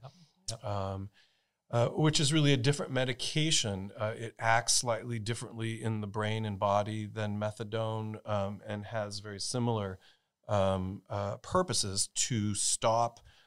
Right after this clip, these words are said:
Speaker 2: uh, preoccupation, craving, and withdrawal so that a person, um, can move forward and attain the skills that are being taught in treatment and essentially maintain their own recovery. Um,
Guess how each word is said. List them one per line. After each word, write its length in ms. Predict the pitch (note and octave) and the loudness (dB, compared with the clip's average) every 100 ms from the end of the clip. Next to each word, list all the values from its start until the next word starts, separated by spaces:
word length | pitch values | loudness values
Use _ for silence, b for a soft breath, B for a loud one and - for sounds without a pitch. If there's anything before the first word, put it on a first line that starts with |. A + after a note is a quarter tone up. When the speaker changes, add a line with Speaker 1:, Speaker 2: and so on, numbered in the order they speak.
| b - | b -2
Speaker 2:
uh, 300 | A2+ A2+ B2+ | 2 2 0
preoccupation, 960 | - C#3+ B2+ A#2+ A#2 - A2 A2+ A2+ G#2+ | -4 2 4 4 0 0 0 2 0 -2
craving, 580 | - A2+ G#2 G#2+ G#2 G#2+ | -2 0 0 0 -2 -4
and 240 | G#2 G2+ | -4 -4
withdrawal 600 | F#2+ - - G#2+ A2 F#2+ G#2 | -6 -8 -2 2 2 2 -2
so 220 | - G2+ | -2 -2
that 180 | G2 G2 | -4 -6
a 60 | |
person, 580 | - G#2+ G2 - G2 G2 b b b b | -6 -6 -4 -4 -4 -6 b b b b
um, 280 | A2+ G#2 G2+ | 2 2 2
can 320 | - A#2+ A2 | -2 2 4
move 240 | G#2+ A#2 G#2 | 4 2 0
forward 640 | - A2+ A#2 G#2+ G2+ G2+ - | -2 2 2 2 -4 -8 -8
and 180 | G#2 G#2 | -8 -6
attain 420 | G#2+ - A2 G#2 | -10 -6 -4 -2
the 60 | G2+ | 0
skills 560 | - - G2+ G2+ G2+ - | -2 -2 -4 -4 -6 -8
that 160 | G2+ F#2+ | -10 -10
are 220 | G2+ G2+ | -8 -8
being 320 | F#2+ G2+ G2 | -8 -8 -10
taught 380 | - G#2 G2 - | -10 -10 -10 -12
in 140 | F#2+ F2+ | -18 -16
treatment 540 | - C3 A2 G2 - _ - | -12 -10 -10 -18 -20 _ -16
and 260 | F#2+ F#2+ F2+ | -14 -12 -8
essentially 460 | G#2+ - F#2+ G2 F#2+ | -6 -4 -6 -8 -6
maintain 580 | F#2+ F#2+ F2+ G2 F#2+ | -6 -6 -8 -10 -10
their 160 | F#2 F2 | -12 -14
own 220 | F#2+ F#2 F2 | -16 -16 -18
recovery. 500 | F2+ F#2+ F#2+ F2 _ _ _ _ _ _ _ | _ -20 -20 -20 _ _ _ _ _ _ _
Um, 260 | E2+ E2+ | -10 -8